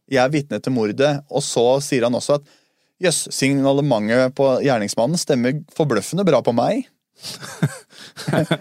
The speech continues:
Eh, og Petterson mener Engstrøm kommer med observasjon-, observasjoner kun en morder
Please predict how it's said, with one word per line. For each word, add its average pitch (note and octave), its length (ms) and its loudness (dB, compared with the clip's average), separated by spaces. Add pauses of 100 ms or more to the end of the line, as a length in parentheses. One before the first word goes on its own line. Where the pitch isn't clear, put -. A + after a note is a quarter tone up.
(140)
Eh, D3 300 2 (300)
og E3 140 2
Petterson G3+ 420 0
mener D#3 240 2
Engstrøm C#3+ 440 0 (920)
kommer A#2 260 0
med A#2+ 80 0
observasjon-, A#2+ 800 -4
observasjoner E3+ 680 -2 (320)
kun B2+ 220 0
en D3 140 0
morder G#2+ 560 -2